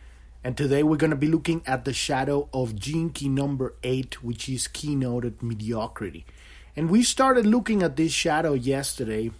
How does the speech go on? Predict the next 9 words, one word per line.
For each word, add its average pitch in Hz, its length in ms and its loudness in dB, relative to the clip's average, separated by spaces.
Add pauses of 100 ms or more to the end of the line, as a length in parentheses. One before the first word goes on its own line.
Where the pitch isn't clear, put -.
(840)
We 123 60 -8
started 131 360 0
seeing 139 300 -2
at 110 140 -4
this 113 200 -2
Gene 151 360 -2
Key 131 180 -2
in 113 140 -2
general. 113 520 -4